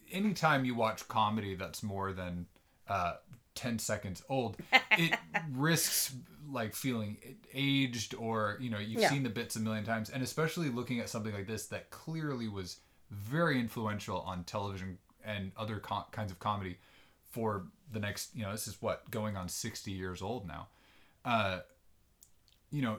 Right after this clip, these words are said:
Speaker 1: j-, just thinking about shows like The Young Ones
Speaker 2: Mm-hmm.
Speaker 1: or, uh, or
Speaker 2: Oh,
Speaker 1: even
Speaker 2: God, it
Speaker 1: Mitchell and Webb, Peep Show, like, any of that kind of stuff, you c-, you can see the D N A of this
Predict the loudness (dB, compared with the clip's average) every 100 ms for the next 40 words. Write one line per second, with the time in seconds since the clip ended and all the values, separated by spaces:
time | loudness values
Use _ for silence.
0 | -4 -6 -4 0 2 4 2 0 0 0
1 | 0 0 -2 -4 -8 -6 -2 -2 0 0
2 | -2 -4 -8 -8 -8 -10 -10 -6 -4 -2
3 | -2 0 4 4 2 4 4 6 2 -2
4 | 0 2 4 4 6 6 4 0 -8 0
5 | 4 4 4 4 4 4 8 8 8 4
6 | -4 -2 -2 -2 2 2 4 2 -2 -2
7 | 0 2 2 0 -2 -4 0 2 2 0
8 | -20 -20 -12 -4 -4 -4 -6 -4 0 0
9 | 0 2 2 2 2 2 4 4 2 0
10 | -2 -4 -6